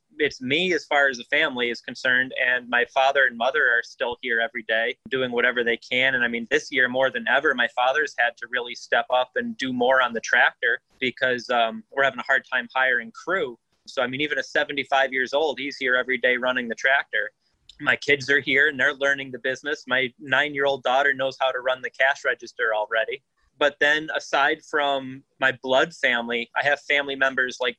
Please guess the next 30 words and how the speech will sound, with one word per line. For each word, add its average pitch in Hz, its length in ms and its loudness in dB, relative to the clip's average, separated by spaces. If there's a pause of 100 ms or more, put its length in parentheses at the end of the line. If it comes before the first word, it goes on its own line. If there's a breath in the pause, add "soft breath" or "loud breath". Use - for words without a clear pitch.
Penny 120 320 -4
Curry, 147 360 2 (320 loud breath)
who's 131 180 -2
been 139 220 0
with 131 120 2
us 127 220 -2
for 131 80 0
thirty 135 320 2
years 139 400 0
now. 104 240 -4 (260)
Sue 160 280 -2
Hayden, 143 480 -2
who's 123 160 -2
been 127 240 2
with 123 200 2
me 120 200 -2
for 117 420 4
about 120 320 2
twenty-five 127 640 2
years. 107 420 -4
Uh, 113 140 2
Sarah 135 320 4
Lays, 151 420 0
who's 127 160 -8
been 123 160 -2
here 120 160 0
about 110 320 0
twenty 117 220 -4
years. 107 540 -4 (400 soft breath)
Um, 120 320 2